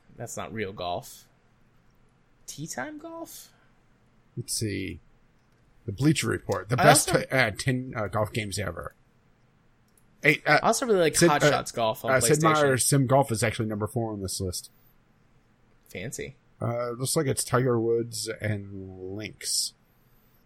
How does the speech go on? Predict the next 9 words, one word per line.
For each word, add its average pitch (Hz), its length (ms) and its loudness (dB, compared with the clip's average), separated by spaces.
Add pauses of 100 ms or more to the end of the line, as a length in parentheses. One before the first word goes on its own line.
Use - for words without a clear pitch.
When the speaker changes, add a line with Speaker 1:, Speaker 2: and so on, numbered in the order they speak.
(640)
Speaker 1:
Jack 139 400 -2
Nicklaus 135 460 -6
Perfect - 640 -6
Golf. 95 560 -4
When 131 140 -10
did 117 100 -10
this 113 140 -10
come 87 240 -16
out? 92 140 -14